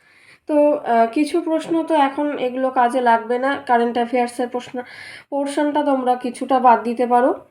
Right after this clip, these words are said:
ঠিক আছে? সেইগুলো তোমরা সার্চ করে অবশ্যই, আহ, কারেন্ট যে টপিক সেটা কিন্তু তোমরা, আহ, সার্চ করে পড়েই নিতে পারো, ঠিক আছে? আমি তোমাদেরকে পুরো সেটটা দেখিয়ে দেব, তো তোমরা অবশ্যই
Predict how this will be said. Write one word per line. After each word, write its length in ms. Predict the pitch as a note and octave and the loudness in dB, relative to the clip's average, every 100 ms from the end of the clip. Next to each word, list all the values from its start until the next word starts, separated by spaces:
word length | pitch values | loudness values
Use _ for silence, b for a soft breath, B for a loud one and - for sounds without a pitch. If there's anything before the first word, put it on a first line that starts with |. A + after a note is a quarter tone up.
| _ _ _ | _ _ _
ঠিক 140 | D#4+ D#4+ | -2 0
আছে? 300 | D#4+ G#3+ G3 | 0 -4 -4
সেইগুলো 400 | D#4 E4+ G4 G#4+ | 2 6 8 8
তোমরা 340 | A4 A4 G4+ | 6 4 0
সার্চ 360 | - D#4+ D4 - | 2 4 4 4
করে 200 | E4+ F4 | 6 8
অবশ্যই, 460 | D4+ D#4 - F4 E4+ B B B B B | 6 2 2 2 2 B B B B B
আহ, 340 | C#4 C#4+ C#4 | 0 2 4
কারেন্ট 460 | C#4+ D4 D#4 D4+ - - _ _ - | 6 6 6 0 -6 -18 _ _ -12
যে 220 | C#4 D#4+ | -2 -2
টপিক 600 | D#4+ D#4 C#4+ F4 F4+ - | 2 2 2 4 2 0
সেটা 340 | - C#4+ C4+ C#4 | -2 0 2 0
কিন্তু 320 | D4+ D4 D#4 | 0 0 -2
তোমরা, 520 | D4 C4 B3+ C4 B3+ B B B B | -2 -2 0 0 -2 B B B B
আহ, 160 | B3 A#3+ | -8 -6
সার্চ 400 | A#3+ B3 A3+ - | 0 2 2 2
করে 240 | B3+ C4+ C#4 | 2 4 2
পড়েই 400 | B3 A3+ A3 B3 | 2 4 4 4
নিতে 240 | G#3 F#3 | 0 -2
পারো, 340 | F3 E3 E3+ F3 _ _ | -4 -4 -6 -10 _ _
ঠিক 180 | D4+ D#4 | -6 -4
আছে? 280 | C#4+ - A#3 _ _ _ _ _ _ | -4 -8 -16 _ _ _ _ _ _
আমি 500 | - C4+ C#4 C#4 - | -6 -2 0 -2 -4
তোমাদেরকে 840 | C4+ B3+ B3+ C4 A#3+ C4 C4 C4+ C4 | -6 -4 -2 -2 0 0 0 -2 -2
পুরো 300 | C4 B3 C4 | -4 -6 -6
সেটটা 420 | B3+ A#3 - B3 | -6 -8 -8 -6
দেখিয়ে 360 | A#3 A#3 C4+ | -4 -2 0
দেব, 340 | B3 B3+ D4+ F4+ B B B B B - | 2 2 2 0 B B B B B -4
তো 360 | B3 A#3+ A#3+ A#3 | 0 2 2 2
তোমরা 400 | B3+ B3 B3 B3+ | 2 2 4 4
অবশ্যই 840 | B3+ B3 B3 C#4 C#4 D#4 D#4+ F4+ | 6 2 0 -2 -4 -2 -2 -2